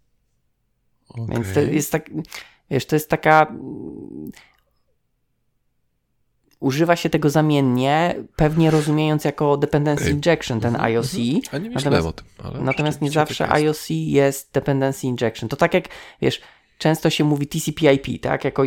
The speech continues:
Speaker 2: jako całość.
Speaker 1: Tak.
Speaker 2: Natomiast to niekoniecznie jest tak, jakby możesz mieć T C P I P z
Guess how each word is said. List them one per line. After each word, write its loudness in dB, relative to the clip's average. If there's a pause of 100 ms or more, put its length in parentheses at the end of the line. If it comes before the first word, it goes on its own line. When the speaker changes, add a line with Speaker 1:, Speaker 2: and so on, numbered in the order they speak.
(220)
Speaker 2:
jako -4
całość. -4
Speaker 1:
Tak. -12
Speaker 2:
Natomiast -2
to -2
niekoniecznie 0
jest -6
tak, -6
jakby -2
możesz -2
mieć -4 (500)
T -6
C -8
P 2
I 0
P -4
z -14